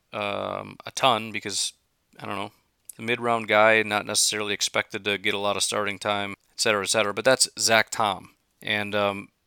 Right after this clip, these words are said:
many people already know about this, but for those that don't, I wanted to kinda highlight it. Zach Cruz kinda reminded me of it with the article he wrote, but it says, "Performance against Jermaine Johnson lured the Packers to offensive lineman Zach Tom."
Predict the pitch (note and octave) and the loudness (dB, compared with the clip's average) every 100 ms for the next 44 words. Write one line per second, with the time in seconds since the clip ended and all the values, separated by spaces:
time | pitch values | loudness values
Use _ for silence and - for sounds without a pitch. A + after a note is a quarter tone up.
0 | - B2+ F3 D3+ D3 B2 A#2 A2 G#2+ A2+ | -6 0 2 0 -2 2 2 2 2 2
1 | A2 G#2+ G#2+ A2+ G#2+ - G#2 A2 B2 A#2 | 2 2 2 2 -4 -4 -8 -2 -2 0
2 | G#2+ G2+ G#2+ G2+ G2+ G2 F#2 G#2+ G2 G#2 | -2 -2 -2 -2 -2 -2 -4 -2 0 0
3 | G2+ G2 G2 - G#2 - A2+ G2+ - G2+ | 0 0 -2 2 2 2 -6 -8 -6 -6
4 | G2 G2 G2 G2 G2 G2 G2 F#2 G2+ G2+ | -6 -4 -4 -4 -4 -4 -4 -4 -2 -2
5 | F#2+ F#2+ G#2+ G#2 G2+ - G2 - - - | -4 -10 -8 -4 -6 -6 -10 -12 -20 -20
6 | _ - B2 - A#2+ F3 F3 C#3+ C3 C3 | _ -2 -2 -2 0 2 4 2 2 2
7 | - - - - A#2 B2 B2+ G#2+ A2+ A2+ | 2 0 -6 -10 -4 -2 -2 0 2 2
8 | G#2 G2+ G#2 G#2+ F#2+ A2 G#2 G2 G2+ - | 0 -4 -4 -4 -4 2 2 2 -2 -4
9 | A2 G2+ G2+ - G#2 - G#2 G2 G#2 G2+ | -6 -8 -10 -4 -4 -2 -6 -6 0 0
10 | G2 G2 F2+ G2 F#2 - - A2 E2+ D2 | 0 -4 2 2 2 -2 -2 -2 -2 -10